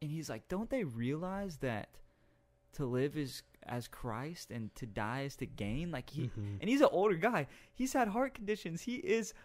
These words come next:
Speaker 1: of the, whatever it's called, vulnerable. Is that, is that?
Speaker 2: Yeah, yeah, yeah. The vulnerable.
Speaker 1: Or
Speaker 2: You
Speaker 1: the
Speaker 2: protect the vulnerable, the elderly, that
Speaker 1: Yeah,
Speaker 2: type. Yeah.
Speaker 1: yeah, yeah.
Speaker 2: People who have he-,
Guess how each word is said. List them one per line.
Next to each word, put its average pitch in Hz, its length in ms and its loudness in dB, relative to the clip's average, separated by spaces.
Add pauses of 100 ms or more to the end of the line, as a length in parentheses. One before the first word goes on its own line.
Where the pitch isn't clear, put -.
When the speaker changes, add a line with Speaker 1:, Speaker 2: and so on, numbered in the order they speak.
(140)
Speaker 1:
of 180 480 4
the, 165 340 -2 (920)
whatever 160 360 6
it's 143 100 2
called, 135 480 2
vulnerable. 165 720 4
Is 147 120 2
that, 151 160 2 (200)
is 143 160 -2
that? 160 200 -2
Speaker 2:
Yeah, 120 200 8
yeah, 117 140 8
yeah. 113 140 8
The 117 120 4
vulnerable. 135 720 8
Speaker 1:
Or 139 100 2
Speaker 2:
You 127 60 0
Speaker 1:
the 123 160 4
Speaker 2:
protect 139 340 6
the 135 80 4
vulnerable, 117 400 2
the - 100 -6
elderly, 113 480 4 (180)
that 143 100 6
Speaker 1:
Yeah, 127 120 8
Speaker 2:
type. 117 280 6
Yeah. 113 180 2
Speaker 1:
yeah, 110 100 6
yeah. 101 260 0
Speaker 2:
People 123 200 2
who 120 60 6
have 117 180 4
he-, 107 100 0